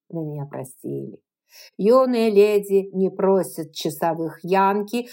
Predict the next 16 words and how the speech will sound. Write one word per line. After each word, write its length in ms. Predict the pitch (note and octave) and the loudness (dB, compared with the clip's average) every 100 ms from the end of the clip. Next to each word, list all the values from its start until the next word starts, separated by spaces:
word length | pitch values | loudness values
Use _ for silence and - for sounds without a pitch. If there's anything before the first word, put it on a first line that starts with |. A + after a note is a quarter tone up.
| - - | -10 -2
о 120 | F#3+ | -2
свидании 680 | - G3 G3+ F#3+ F#3 F3+ F3+ | 4 6 6 4 -2 -4 -6
с 160 | - | -2
узником 580 | G#3 G3+ F3+ E3+ F3 D#3+ | 0 2 0 -6 -6 -4
просто 440 | F3+ F3+ F3 E3+ | -2 -4 -4 -8
так 420 | E3+ F#3+ F#3+ D3+ D3 | -2 0 2 0 -6
из 140 | C#3+ | -10
сострадания 1000 | D3 - C#3+ D3 C#3+ D3 C#3 C#3+ C#3 C#3+ _ _ _ _ _ - | -12 -10 -8 -8 -6 -8 -8 -10 -14 -18 _ _ _ _ _ -8
и 160 | G3+ A3+ | -4 -4
не 240 | D#4 E4+ | -2 -2
являются 840 | F#4 G3+ E3 D#3 D#3 - E3+ D#3+ D#3 _ - | -2 -2 -2 -2 -4 -8 -6 -6 -6 _ -6
разодетые 800 | F#3 G3 E3+ F3 E3+ D3+ E3+ D#3 | 0 0 0 -4 -4 -4 -6 -6
в 100 | D#3+ | -8
бархат 720 | D#3 G3 F3+ F3+ - D#3 E3+ | 0 2 2 0 -8 -6 -4
и 80 | |
перья 640 | D#3 F#3 F#3 G3+ G3+ G3 | -4 0 2 2 2 0